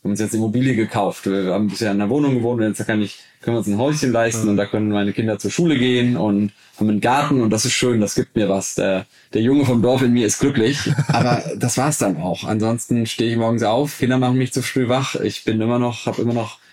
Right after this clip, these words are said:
Speaker 1: zu viel Arbeit oder zu viel Stress, äh, weil ich mich da aber auch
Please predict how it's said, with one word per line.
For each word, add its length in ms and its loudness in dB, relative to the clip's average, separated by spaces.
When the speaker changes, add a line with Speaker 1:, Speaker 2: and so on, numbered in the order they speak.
Speaker 1:
zu 100 2
viel 140 2
Arbeit 400 2
oder 180 2
zu 120 -6
viel 120 4
Stress, 500 -2
äh, 260 2
weil 120 2
ich 140 -4
mich 240 0
da 120 2
aber 160 2
auch 220 -2